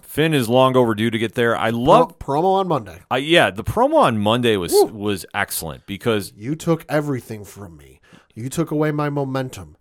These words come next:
Speaker 2: You took away my title. You took away my opportunity.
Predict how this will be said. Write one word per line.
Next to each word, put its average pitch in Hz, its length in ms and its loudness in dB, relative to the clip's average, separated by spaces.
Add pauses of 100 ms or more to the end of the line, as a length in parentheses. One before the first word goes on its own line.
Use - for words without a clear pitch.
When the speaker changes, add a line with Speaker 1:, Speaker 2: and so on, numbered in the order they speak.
(260)
Speaker 2:
You 117 120 -10
took 151 200 -4
away 147 220 -2
my 135 160 -4
title. - 600 -6 (220)
You 127 100 -10
took 147 200 -6
away 151 160 0
my 143 180 -2
opportunity. 135 840 -6